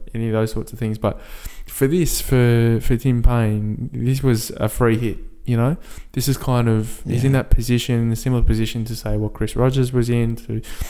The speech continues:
Speaker 1: what, uh, um,
Speaker 2: Michael
Speaker 1: uh, Adam
Speaker 2: Husson.
Speaker 1: Voges was in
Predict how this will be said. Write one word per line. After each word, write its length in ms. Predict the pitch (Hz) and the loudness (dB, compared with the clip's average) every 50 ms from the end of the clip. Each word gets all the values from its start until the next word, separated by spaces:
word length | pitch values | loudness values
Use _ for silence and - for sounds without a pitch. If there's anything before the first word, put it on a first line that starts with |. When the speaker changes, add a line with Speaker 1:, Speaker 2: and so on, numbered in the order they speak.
| - - - - - - | -8 -10 -12 -14 -10 -6
Speaker 1:
what, 420 | - 110 107 104 104 107 - - - | -2 2 2 2 2 0 -2 -2 -2
uh, 360 | 104 101 98 104 101 98 - - - - | 0 0 0 -2 -2 -4 -4 -8 -8 -6
um, 720 | 101 101 104 104 101 101 101 104 104 101 101 101 101 104 135 - - - - - - | -4 -4 -2 -2 -2 -2 -2 -4 -4 -4 -4 -4 -6 -6 -8 -10 -14 -20 -20 -8 -4
Speaker 2:
Michael 280 | - 113 110 - 107 | -4 -4 -2 -4 -4
Speaker 1:
uh, 40 | 110 | -2
Adam 280 | 110 117 - 107 - 147 | -2 -2 0 2 0 2
Speaker 2:
Husson. 40 | 135 | 4
Speaker 1:
Voges 400 | 127 123 139 143 143 135 131 131 | 4 4 4 4 4 2 2 2
was 180 | 127 127 123 | 0 2 4
in 320 | 131 135 131 131 127 127 | 4 4 4 2 0 -2